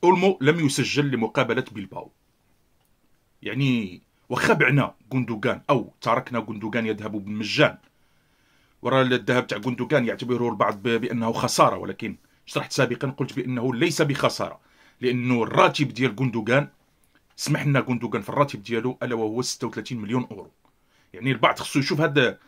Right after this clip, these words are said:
هاد، هاد المسألة هادي. قلنا بأن ذهاب غوندوغان كان لمسائل اقتصادية بحتة. مستقبلًا إن شاء الله يا الإخوان، لأنه كتجيني واحد التساؤلات كثيرة. البعض لا زال لم يفهم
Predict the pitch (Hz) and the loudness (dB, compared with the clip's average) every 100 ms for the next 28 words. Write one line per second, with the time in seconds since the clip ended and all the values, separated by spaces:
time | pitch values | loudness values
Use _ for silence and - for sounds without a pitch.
0 | _ _ 120 135 123 107 113 135 139 143 | _ _ -4 0 0 0 0 0 0 -2
1 | 127 107 98 101 175 185 131 147 151 123 | -2 -2 -8 -2 2 4 2 2 0 2
2 | 123 147 113 131 123 131 143 143 143 120 | 4 4 4 0 -2 0 0 2 2 0
3 | 113 113 151 143 143 143 - _ 156 - | -2 0 0 0 -2 -4 -12 _ -4 -4
4 | - 131 156 135 135 131 - 107 - 92 | -4 0 2 2 4 4 2 0 -4 -14
5 | - _ _ _ _ _ 127 175 - 147 | -16 _ _ _ _ _ -6 -4 2 2
6 | 147 135 117 131 120 135 123 156 - - | 2 0 0 0 0 -2 -2 -2 -2 -4
7 | _ _ - 113 123 120 120 117 120 113 | _ _ -10 -4 -2 -2 -4 -4 -6 -8
8 | - 113 - 113 110 - 104 185 135 139 | -10 -8 -6 -4 -4 -4 0 4 4 2
9 | - _ _ _ _ - 123 143 135 147 | -4 _ _ _ _ -8 2 2 4 4
10 | 131 151 143 175 151 160 160 127 135 151 | 6 4 6 4 4 2 0 0 0 -2